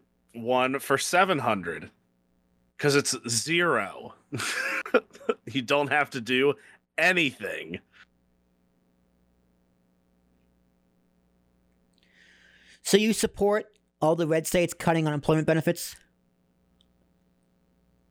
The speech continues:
Speaker 1: I support them cutting them because of covid, without a doubt.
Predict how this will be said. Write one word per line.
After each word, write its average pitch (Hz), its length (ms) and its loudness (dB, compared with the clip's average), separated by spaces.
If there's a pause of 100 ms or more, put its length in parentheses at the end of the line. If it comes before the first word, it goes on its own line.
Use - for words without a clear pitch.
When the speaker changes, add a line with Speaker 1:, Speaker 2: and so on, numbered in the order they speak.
(260)
Speaker 1:
I 151 120 2
support 170 480 2
them 139 160 -2
cutting 156 320 2
them 135 140 0
because 113 300 -4
of 92 100 -6
covid, 139 440 0
without 113 260 2
a 95 60 0
doubt. 120 400 0